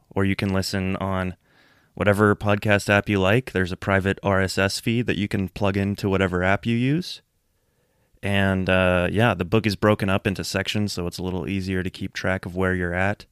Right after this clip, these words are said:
Check it out. It's patreon dot com slash A C E P H A L E. There's also a link in the show notes of this episode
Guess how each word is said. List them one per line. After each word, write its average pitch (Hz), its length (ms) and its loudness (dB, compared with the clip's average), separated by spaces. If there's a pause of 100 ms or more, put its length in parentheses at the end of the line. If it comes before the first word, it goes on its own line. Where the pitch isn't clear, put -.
(640)
Check 123 160 2
it 139 80 2
out. 98 220 6
It's - 260 -4
patreon 104 720 0
dot 92 280 0
com 101 500 -2 (160)
slash 87 600 -4 (320)
A 101 180 -2
C 98 300 -4
E 104 380 -4 (220)
P 101 260 -4
H - 500 -4 (160)
A 98 260 0
L 95 280 -2
E. 107 240 -2 (960)
There's 98 280 2
also 98 400 2
a 87 180 2
link 98 600 0
in 95 300 0
the 87 220 0
show 101 260 2
notes 110 340 0
of 82 200 -6
this 85 180 -4
episode 107 720 0